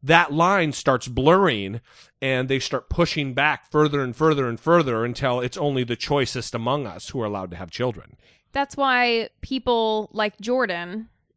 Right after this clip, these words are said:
Speaker 2: need to focus on what we can do to prevent these things from happening in the first place. And that would be educating people into the cycles of addiction, abuse, and poverty.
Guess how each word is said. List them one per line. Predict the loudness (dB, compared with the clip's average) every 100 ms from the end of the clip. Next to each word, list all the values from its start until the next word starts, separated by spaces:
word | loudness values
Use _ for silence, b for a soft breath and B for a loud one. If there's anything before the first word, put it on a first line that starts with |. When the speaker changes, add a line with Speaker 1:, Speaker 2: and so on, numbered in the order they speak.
| _ _
Speaker 2:
need | -10 -6 -6 -6
to | -6
focus | -4 -4 -6 -6
on | -6 -4 -4 -8 -14
what | -12 -2 -2
we | -2 -6
can | -8 -6
do | -6 -6
to | -10
prevent | -16 -12 -12 -6 -6 -6
these | -10 -12
things | -12 -14 -14
from | -10
happening | -8 -8 -10 -12
in |
the | -12
first | -14 -14 -14
place. | -12 -12 -14 -18 b b b b
And | -8 -4
that | 0 2 2
would | -2 -4
be | -6 -6 -4
educating | -4 -6 -6 -6 -6 -6
people | -10 -8 -6 -6
into | -8 -8
the | -8
cycles | -4 -4 -4 -8 -8
of | -10
addiction, | -8 -8 -8 -8 -6 -6 -8
abuse, | -10 -6 -4 -4 -6 -10 -12 -16 _ _
and | -12
poverty. | -4 -4 -4 -6 -10 -16